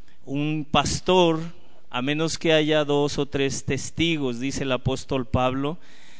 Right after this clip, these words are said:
y eso nos lleva a que nosotros consideremos lo que es, eh, el rumor. De alguna manera nosotros necesitamos darnos cuenta, eh,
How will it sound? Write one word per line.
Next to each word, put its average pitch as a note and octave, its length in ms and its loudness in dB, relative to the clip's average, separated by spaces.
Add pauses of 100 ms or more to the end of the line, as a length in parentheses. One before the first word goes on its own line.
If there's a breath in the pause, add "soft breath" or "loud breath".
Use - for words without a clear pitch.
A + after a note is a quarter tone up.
(340 soft breath)
y D3+ 380 6
eso F#3 260 8
nos F#3 180 6
lleva F3 280 8
a E3 60 2
que E3 120 -2
nosotros E3 520 0
consideremos D3 1160 0
lo C3 260 4
que C#3+ 300 6
es, - 420 0 (160)
eh, B2 360 4
el C3 180 -4
rumor. C#3 560 4 (960 soft breath)
De C3 140 4
alguna E3+ 320 8
manera E3+ 400 6
nosotros D#3 680 4
necesitamos C3+ 840 0
darnos C#3+ 520 0
cuenta, C#3 560 -4 (640)
eh, A#2+ 380 -6